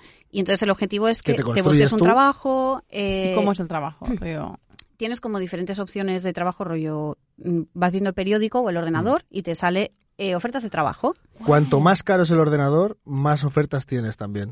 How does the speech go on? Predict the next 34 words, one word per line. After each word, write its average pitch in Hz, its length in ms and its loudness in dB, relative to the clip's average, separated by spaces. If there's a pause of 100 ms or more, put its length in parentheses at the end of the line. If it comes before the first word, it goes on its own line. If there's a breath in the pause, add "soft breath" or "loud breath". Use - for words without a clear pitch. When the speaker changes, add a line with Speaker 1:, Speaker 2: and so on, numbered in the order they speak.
Speaker 2:
O - 40 -20
sea, 120 200 -2
cuanto 123 440 0
Speaker 1:
Ah, 120 200 0
esto 247 220 -8
no... 214 240 -6 (100)
En, 196 560 -2
debe 202 120 4
Speaker 2:
Des- 226 60 0
Speaker 1:
ser 269 120 0
en 208 60 -2
el 180 100 -2
último, 190 320 -4
porque 170 340 -8
Speaker 2:
Ah, 147 140 0
no, 160 120 2
no, 196 200 6
yo 143 200 4
jugué 175 200 2
Speaker 3:
Pero 226 80 6
Speaker 2:
al 208 80 4
Speaker 3:
esto 139 160 -2
Speaker 2:
primero, 175 300 0
Speaker 3:
es 311 60 0
una 330 140 4
Speaker 2:
solo. 453 60 2
Speaker 1:
Ah, - 20 4
en 214 80 2
el, 208 80 2
Speaker 3:
buena, 202 160 0
Speaker 1:
en 185 80 -2
el 180 140 -2
primero 175 200 -2
sí. - 160 -10